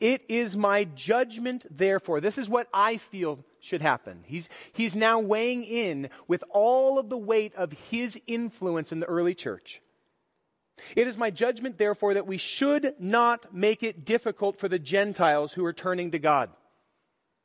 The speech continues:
We shouldn't make it difficult for them. We shouldn't put impediments in their way to take hold of the gospel. They're saved by faith. They're not saved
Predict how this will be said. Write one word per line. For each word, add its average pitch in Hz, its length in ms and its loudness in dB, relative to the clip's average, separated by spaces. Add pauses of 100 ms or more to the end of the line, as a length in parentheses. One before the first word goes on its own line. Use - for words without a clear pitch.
(1300)
We 196 80 -2
shouldn't 302 280 0
make 285 180 2
it 233 120 -6
difficult 269 420 0
for 220 160 2
them. 208 140 0
We 233 80 0
shouldn't 302 420 -2
put 294 220 -2
impediments 247 800 0
in 233 220 -6
their 233 200 2
way 202 520 0 (280)
to 208 100 0
take 214 280 0
hold 208 200 0
of 196 80 -4
the 180 100 -6
gospel. 156 600 -2 (760)
They're 175 100 -4
saved 214 320 -2
by 175 140 4
faith. 220 360 -2
They're 180 100 -4
not 202 240 0
saved 156 560 -2